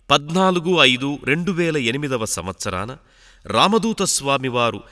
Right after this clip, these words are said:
వేలాది భక్తుల సమక్షంలో నీటితోనే హోమం నిర్వహించినప్పుడు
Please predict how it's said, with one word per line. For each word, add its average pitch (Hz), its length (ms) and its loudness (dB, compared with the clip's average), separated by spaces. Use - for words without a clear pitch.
వేలాది 160 520 2
భక్తుల 135 580 -4
సమక్షంలో 120 840 -4
నీటితోనే 185 840 0
హోమం 165 640 2
నిర్వహించినప్పుడు 143 1040 -2